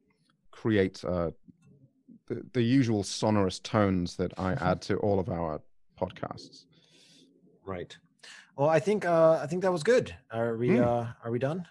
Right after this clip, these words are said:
Speaker 1: I think we are, John. <laughs>
Speaker 2: Another, another job done.
Speaker 1: Well done, sir.
Speaker 2: Yes. All right. And, and thank you,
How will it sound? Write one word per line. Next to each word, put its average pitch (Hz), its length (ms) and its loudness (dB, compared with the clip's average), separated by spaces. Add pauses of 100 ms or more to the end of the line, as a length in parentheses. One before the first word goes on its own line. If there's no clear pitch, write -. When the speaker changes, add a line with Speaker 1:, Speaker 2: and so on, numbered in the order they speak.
(440)
Speaker 1:
I 107 100 2
think 165 180 2
we 151 120 6
are, 165 180 6
John. 110 300 2 (1160)
<laughs> - 0 - (800)
Speaker 2:
Another, 131 420 4
another 143 300 4
job 143 440 4
done. 92 360 -2 (320)
Speaker 1:
Well 98 260 2
done, 80 460 -4
sir. - 440 -10 (840)
Speaker 2:
Yes. - 340 -12 (160)
All 127 80 2
right. 131 100 2
And, 151 180 0
and 165 160 -2
thank 214 220 0
you, 226 140 -2